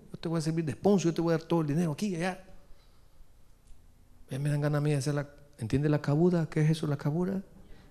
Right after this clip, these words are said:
Pero no, eh, me, me, me acuerdo que también usted está igual que yo. Pues sigamos, mire. Hermano, tiene como propósito el que Dios sea glorificado. Mire qué diferentes son las bendiciones de Dios. Mire qué diferentes son las bendiciones de Dios.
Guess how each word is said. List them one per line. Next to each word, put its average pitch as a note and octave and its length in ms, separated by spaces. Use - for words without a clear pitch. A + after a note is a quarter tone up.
Pero C3+ 200
no, D#3 320
eh, D3 100
me, D3 320
me, C#3+ 260
me C#3 200
acuerdo C#3+ 380
que B2+ 100
también C#3 240
usted C3+ 140
está C3 120
igual C3 200
que C#3 80
yo. C3+ 60
Pues D#3+ 140
sigamos, E3+ 300
mire. D3 280
Hermano, C#3 300
tiene F#3 240
como F3 240
propósito F3 560
el D3 100
que C3 120
Dios E3+ 400
sea F#3+ 400
glorificado. G#2 680
Mire B2+ 280
qué C3+ 120
diferentes B2 540
son A2+ 120
las A2 100
bendiciones G2 480
de F#2+ 120
Dios. F#2+ 320
Mire B2 240
qué B2+ 100
diferentes A#2+ 540
son G#2 120
las G2+ 100
bendiciones G2 420
de F#2+ 120
Dios. G2+ 300